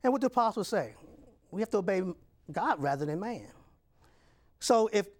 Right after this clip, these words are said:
it's against God's law, it's against God's law. Also, Paul is telling slave masters to treat their slaves well, just as any employer is supposed to treat his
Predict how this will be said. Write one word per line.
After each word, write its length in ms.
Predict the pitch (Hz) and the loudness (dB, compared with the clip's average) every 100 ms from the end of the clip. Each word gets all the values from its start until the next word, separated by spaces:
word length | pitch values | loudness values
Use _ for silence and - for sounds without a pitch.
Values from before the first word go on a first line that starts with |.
| _ | _
it's 180 | - 233 | -2 0
against 380 | 220 165 247 165 | -2 2 0 2
God's 400 | 214 285 233 - | 2 2 2 0
law, 280 | 190 180 175 - | 0 0 -2 -6
it's 160 | 170 170 | -6 -6
against 320 | 131 127 - | -6 -8 -8
God's 340 | 101 - - | -14 -14 -16
law. 280 | - - - - - _ _ _ _ _ _ _ - - _ _ - - _ | -14 -16 -18 -20 -20 _ _ _ _ _ _ _ -20 -20 _ _ -20 -20 _
Also, 340 | - 320 311 214 | 4 6 6 2
Paul 460 | - 240 302 320 | 2 4 4 4
is 100 | 247 | 0
telling 420 | - 233 214 196 180 | -2 0 2 0 -2
slave 460 | - - 233 254 185 | -8 0 2 2 2
masters 520 | 190 180 - 185 170 | 0 0 0 -2 -2
to 120 | - | -4
treat 320 | 156 - 131 - | -4 0 0 2
their 160 | 202 | 0
slaves 420 | 190 202 185 151 | 0 0 2 0
well, 320 | 147 202 202 170 | 0 2 4 2
just 260 | 143 190 | 2 -2
as 160 | 180 151 | -2 -4
any 240 | - 208 202 | 0 0 2
employer 580 | 170 156 - 262 262 202 | 0 -2 0 4 4 2
is 180 | 180 180 | 0 -4
supposed 420 | 180 - 208 185 | -4 0 0 0
to 80 | 160 | -4
treat 300 | - 226 202 | -6 -6 -8
his 300 | - 180 170 | -8 -10 -10